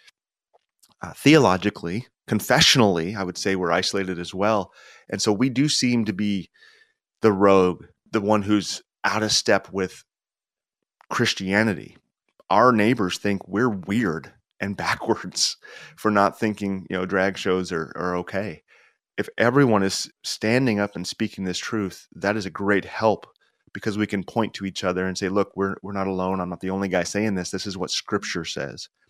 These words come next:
We all stand on this same word, and we all take our lumps together. We all are going forward in this way. This venue of being able to get this out, and thank you for that question. If we can all be faithful to the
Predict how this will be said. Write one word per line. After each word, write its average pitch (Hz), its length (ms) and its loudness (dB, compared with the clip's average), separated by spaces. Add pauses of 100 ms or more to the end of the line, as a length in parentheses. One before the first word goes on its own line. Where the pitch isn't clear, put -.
(200)
We 117 200 4
all 101 240 8
stand 95 400 -4
on 92 140 -4
this 90 160 -6
same 98 280 -2
word, 98 280 -2
and 92 100 -4
we 92 100 -6
all 92 180 -4
take 95 260 -6
our 92 120 -4
lumps 90 240 -6
together. 90 460 -6 (300)
We 95 120 -2
all 95 220 4
are 98 60 2
going 90 240 -6
forward 87 340 -4
in 82 100 -10
this 82 180 -12
way. 57 260 -14 (560)
This 117 420 0
venue 117 380 4
of 95 80 2
being 107 140 2
able 101 100 0
to 98 80 -2
get 98 100 -2
this 98 160 -4
out, 101 240 6
and 82 240 -8 (540)
thank 101 180 0
you 98 80 -4
for - 120 -4
that 92 240 6
question. 92 420 0 (380)
If - 160 -6
we 110 80 6
can 104 120 2
all 101 160 8
be 98 140 2
faithful 101 400 2
to 98 100 -4
the 87 180 -4